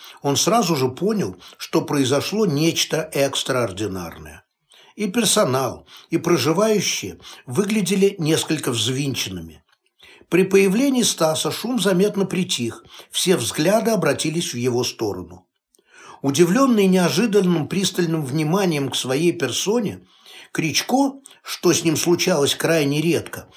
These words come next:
испытал даже мимолетный приступ робости. С чего бы такое? Поднявшись на свой этаж, он увидел Гурова, который, явно что-то разыскивая,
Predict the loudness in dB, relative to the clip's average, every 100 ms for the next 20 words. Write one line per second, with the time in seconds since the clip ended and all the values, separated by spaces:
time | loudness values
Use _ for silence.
0 | -20 -10 -8 -2 0 4 4 4 2 2
1 | 2 2 2 2 0 0 -4 -2 -4 -2
2 | -4 -2 0 0 -2 -10 -12 -18 _ _
3 | _ _ _ _ _ -6 -2 0 2 4
4 | 4 2 -4 -8 -8 -8 -10 -18 _ _
5 | _ _ _ -20 -20 -2 0 2 0 0
6 | 0 0 -2 -2 0 0 0 -2 -2 -6
7 | -12 _ -20 -10 -2 0 2 2 4 4
8 | 2 0 0 -2 -6 -16 -20 -6 0 2
9 | 4 6 4 4 -2 0 0 2 2 2
10 | 0 -2 -2 -4 -6 -6